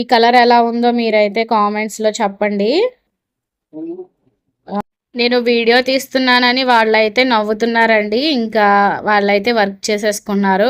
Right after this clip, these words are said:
ఇంకా నేనైతే ఇంకా వంటగదిలో చికెన్ కర్రీ అయితే దగ్గర పడిపోయింది. ఇంక ఇది కూడా ఒకసారి కలిపేసుకొని ఇంకా ఆ పిల్లలిద్దరికైతే ఇంకా, ఆ, లంచ్ అయితే పెట్టేసేయాలి.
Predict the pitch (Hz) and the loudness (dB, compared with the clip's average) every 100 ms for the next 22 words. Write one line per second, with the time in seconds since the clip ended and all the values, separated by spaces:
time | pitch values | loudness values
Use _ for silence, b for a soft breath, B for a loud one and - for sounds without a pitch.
0 | 285 240 214 202 202 202 202 202 196 254 | 0 -2 -2 0 0 0 -2 -4 -2 -2
1 | 359 B B B B B 214 220 226 214 | -2 B B B B B -4 0 2 2
2 | 214 226 233 247 247 247 233 233 240 233 | 0 0 0 0 -2 -2 -2 -2 0 0
3 | 214 220 214 208 240 254 226 202 208 202 | 2 2 2 2 0 0 0 0 -2 0
4 | 214 202 208 196 202 202 262 247 214 208 | -2 0 0 0 -2 -2 -2 -2 -4 -6
5 | 208 202 214 208 214 196 - 202 196 202 | -4 0 0 2 0 -4 -4 0 0 0
6 | 208 196 202 202 - 208 208 302 262 285 | 0 0 0 -2 -2 -2 0 -2 -4 -10
7 | 302 B - 208 220 240 370 269 233 226 | -20 B -10 -6 0 2 4 4 2 0
8 | 214 220 226 214 220 220 214 202 247 359 | 0 0 0 -2 -2 0 0 2 2 2
9 | 480 - - _ - 220 220 214 202 196 | 0 -8 -20 _ -20 -20 -4 0 2 2
10 | 202 202 _ _ _ - 202 202 214 214 | 0 -6 _ _ _ -4 2 4 4 2
11 | 220 240 220 233 240 202 202 208 214 202 | 0 -2 0 -2 -2 0 0 0 2 2
12 | 190 185 | 2 0